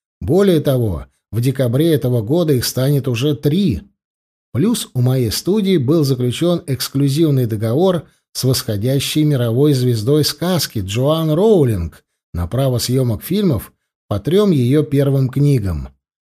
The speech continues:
Причём к работе над первым мы уже приступили, так что мне явно было, что им предложить.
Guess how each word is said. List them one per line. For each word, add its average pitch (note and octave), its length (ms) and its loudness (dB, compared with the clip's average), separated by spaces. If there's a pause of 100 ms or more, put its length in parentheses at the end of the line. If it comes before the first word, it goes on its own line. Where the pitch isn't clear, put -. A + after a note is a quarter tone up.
(120)
Причём G#2+ 400 -2
к A2+ 80 -6
работе B2 440 0
над F2+ 200 -6
первым F3 480 0
мы A#2+ 300 2
уже B2 260 0
приступили, D#3 920 -2 (420)
так D#2+ 200 -8
что - 180 -4
мне D#3 220 2
явно A#3 420 0
было, A3+ 280 0
что - 200 -4
им A2 120 -2
предложить. B2 760 -4